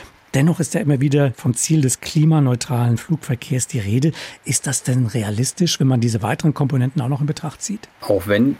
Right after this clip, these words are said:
Speaker 2: bei den Messergebnissen noch eine hohe Fehlertoleranz es noch gibt, äh, wissen wir doch, dass der Einfluss mindestens genauso groß ist wie die C-O-zwei-Effekte, wenn nicht sogar größer.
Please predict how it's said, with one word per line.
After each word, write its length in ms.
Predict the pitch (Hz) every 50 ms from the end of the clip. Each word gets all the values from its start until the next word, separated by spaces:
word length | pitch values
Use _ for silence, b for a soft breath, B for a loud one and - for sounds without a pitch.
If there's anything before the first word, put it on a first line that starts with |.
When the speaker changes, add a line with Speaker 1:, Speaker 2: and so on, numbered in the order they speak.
| - - -
Speaker 2:
bei 120 | - 104 98
den 160 | 104 101 101
Messergebnissen 840 | 107 113 - - 131 123 104 110 120 120 123 120 120 - - 120 113
noch 320 | 110 104 98 - - -
eine 160 | 95 92 92 98
hohe 220 | 113 110 104 90
Fehlertoleranz 1080 | - - - 131 127 120 117 - 107 95 92 87 82 87 87 101 104 - - - -
es 140 | - - -
noch 180 | 107 92 - -
gibt, 360 | - 151 - - - - -
äh, 420 | - - 117 113 113 110 110 107 110 110 113 107 92
wissen 300 | 90 123 127 - 147 135
wir 140 | 123 113 104
doch, 360 | 95 104 101 82 80 - -
dass 300 | - - 104 101 - -
der 180 | - 98 90 -
Einfluss 540 | 92 101 107 110 - - 113 104 - - -
mindestens 500 | 104 107 120 127 117 - 117 107 - -
genauso 380 | 104 95 95 98 95 101 98
groß 320 | - 90 92 98 95 - 95
ist 160 | 87 - -
wie 40 | -
die 140 | 98 90 -
C-O-zwei-Effekte, 960 | - - 98 90 90 - - 95 95 107 110 - - 117 113 - - 117 104
wenn 120 | 92 92 98
nicht 120 | 92 -
sogar 220 | - 92 90 90
größer. 540 | 85 - - 101 98 98 - - 131 131 139